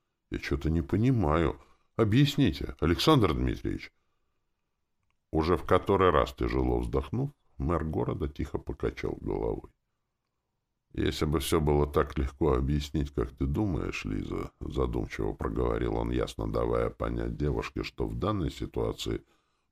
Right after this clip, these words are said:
помочь ей он сам особо ничем не может. "Я провёл целое следствие, которое показало, что этот парень и его родители появились неизвестно откуда, словно из воздуха.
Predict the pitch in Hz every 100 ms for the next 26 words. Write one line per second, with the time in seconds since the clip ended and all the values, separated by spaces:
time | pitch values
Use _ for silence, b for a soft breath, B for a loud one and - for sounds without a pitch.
0 | - 110 101 120 113 101 85 76 90 80
1 | 73 80 60 67 78 - 58 50 53 52
2 | - - _ _ _ _ _ _ _ _
3 | _ _ _ _ - 64 87 - 92 90
4 | 90 - 92 82 87 - 101 82 - 50
5 | 50 - 57 57 60 64 65 67 73 73
6 | 69 62 - 80 80 - - - 57 53
7 | 55 - _ _ 90 95 95 85 64 57
8 | 53 - 120 143 _ _ _ - 95 101
9 | 135 170 160 113 95 78 101 92 98 95
10 | - - 57 - - 123 117 127 113 90
11 | 65 53 - 55 -